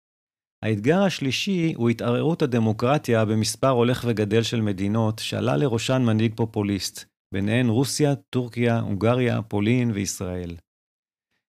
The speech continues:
אתגר נוסף הוא מכיוון מדינות העולם השלישי, שהיו פעם מדינות קטנות וחלשות מכדי שיקחו אותן ברצינות בסדר העולמי, וכעת הן מתבגרות מדינית ומתקדמות כלכלית ונדרשות לבחור באיזה סדר הן רוצות להיכלל.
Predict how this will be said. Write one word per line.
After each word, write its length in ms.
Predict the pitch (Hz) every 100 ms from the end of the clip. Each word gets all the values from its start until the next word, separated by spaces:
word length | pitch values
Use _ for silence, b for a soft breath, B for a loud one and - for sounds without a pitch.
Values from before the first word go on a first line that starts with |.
| _ 113
אתגר 300 | 95 143 175
נוסף 600 | 151 - 180 165 151 -
הוא 100 | 120
מכיוון 480 | 117 113 104 135 147
מדינות 440 | 123 113 117 135
העולם 340 | 123 117 120 123
השלישי, 640 | - 107 101 - 156 131
שהיו 320 | - 110 127
פעם 200 | 135 127
מדינות 380 | 113 110 113 123
קטנות 380 | - 107 120 110
וחלשות 680 | 117 - 107 101 - 135 120
מכדי 260 | 107 101 110
שיקחו 380 | - 104 - 120
אותן 240 | 120 117
ברצינות 560 | 110 110 - 113 120 101
בסדר 460 | 107 113 107 107
העולמי, 500 | 104 104 107 131 120 110 _ _ _ _ -
וכעת 480 | 101 117 127 160 170
הן 140 | 131 123
מתבגרות 540 | 104 113 104 139 147
מדינית 480 | 135 113 120 139 113
ומתקדמות 600 | 107 107 113 98 131 127
כלכלית 640 | 120 107 110 131 156 113
ונדרשות 580 | 101 107 110 113 131 151
לבחור 540 | 117 110 - 156 156 120
באיזה 340 | 113 127 131
סדר 460 | - 143 147 135 117
הן 120 | 113
רוצות 380 | 107 - 131 127
להיכלל. 560 | 113 - 107 101 92